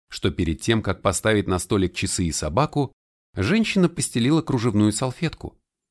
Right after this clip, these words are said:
Да, забыл. Значит, говорю сейчас.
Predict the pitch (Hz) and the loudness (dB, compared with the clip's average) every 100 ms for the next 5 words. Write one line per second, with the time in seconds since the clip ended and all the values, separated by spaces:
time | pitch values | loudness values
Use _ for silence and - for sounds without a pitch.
0 | _ _ _ _ _ 120 151 117 - _ | _ _ _ _ _ 0 4 2 0 _
1 | _ - 127 165 139 82 62 - _ _ | _ -4 2 2 2 0 -4 -10 _ _
2 | _ _ - 170 226 190 143 139 123 113 | _ _ 0 2 2 2 4 6 6 4
3 | - 90 - - - | -2 -4 -6 -6 -10